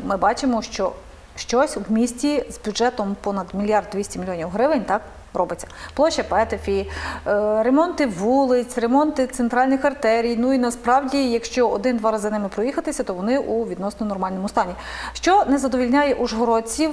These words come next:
ну і знову ж таки постійні реконструкції, скажімо, центру, площі біля вокзалу. Я вже не кажу про, е, знаменитий переїзд Анкудінова, який вже став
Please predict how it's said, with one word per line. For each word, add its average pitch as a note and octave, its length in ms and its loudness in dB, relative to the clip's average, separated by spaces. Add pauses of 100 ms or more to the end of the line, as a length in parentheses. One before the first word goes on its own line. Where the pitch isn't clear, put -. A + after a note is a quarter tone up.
ну B3+ 320 2
і A3 220 0
знову A3+ 320 0
ж - 100 -8
таки A3+ 240 -4
постійні A#3 440 -2
реконструкції, A3 580 -6
скажімо, A#3 340 -2
центру, G3+ 560 -2
площі A3+ 340 -2
біля A#3 220 -2
вокзалу. G#3 640 2 (420)
Я A#3+ 120 2
вже C4 140 0
не B3 100 0
кажу B3 260 -2
про, A#3+ 480 2
е, G#3+ 60 -2 (600)
знаменитий B3 640 0 (340)
переїзд C4 460 2 (140)
Анкудінова, A3 680 0
який G#3 300 -4 (760)
вже A3 220 -2
став G#3 420 0